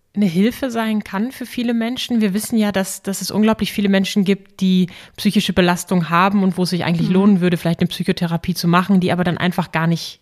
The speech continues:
Speaker 1: dahin gehen. Und mit so einer digitalen Therapie, du hast jetzt gerade beschrieben, eigentlich musste man dann nur noch zum Arzt gehen, ist auch
Speaker 2: <laughs>
Speaker 1: natürlich
Speaker 2: Ja.
Speaker 1: eine Hürde, keine Frage.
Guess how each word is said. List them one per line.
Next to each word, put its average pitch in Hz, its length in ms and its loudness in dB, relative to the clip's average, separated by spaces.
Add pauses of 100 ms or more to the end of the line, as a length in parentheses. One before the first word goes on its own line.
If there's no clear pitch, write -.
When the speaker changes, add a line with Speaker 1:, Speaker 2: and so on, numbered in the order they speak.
Speaker 1:
dahin 170 340 4
gehen. 147 320 -4 (760)
Und 185 380 4 (300)
mit 190 220 4
so 196 100 -2
einer 185 180 2
digitalen 170 560 0
Therapie, 233 420 -2
du 214 120 0
hast 196 140 -4
jetzt 196 140 -10
gerade 185 200 -6
beschrieben, 208 400 0
eigentlich 190 560 -2 (500)
musste 202 240 0
man 190 140 4
dann 185 240 4
nur 214 340 8
noch 254 520 -4
zum 220 160 -2
Arzt 262 360 -2
gehen, 277 160 6
ist 214 140 0
auch 220 140 4
Speaker 2:
<laughs> 220 40 4
Speaker 1:
natürlich 262 300 8
Speaker 2:
Ja. 226 60 4
Speaker 1:
eine 208 120 6
Hürde, 254 380 4
keine 208 280 0
Frage. 202 380 2